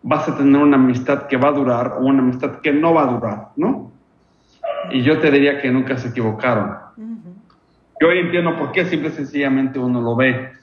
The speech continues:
Speaker 1: Entonces, yo te diría que es parte de ese ser, ser muy, muy, muy curioso,
Speaker 2: Ujú.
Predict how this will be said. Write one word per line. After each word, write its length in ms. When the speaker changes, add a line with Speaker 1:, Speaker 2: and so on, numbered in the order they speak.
Speaker 1:
Entonces, 400
yo 200
te 80
diría 200
que 80
es 80
parte 340
de 60
ese 220
ser, 240
ser 200
muy, 380
muy, 240
muy 320
curioso, 760
Speaker 2:
Ujú. 160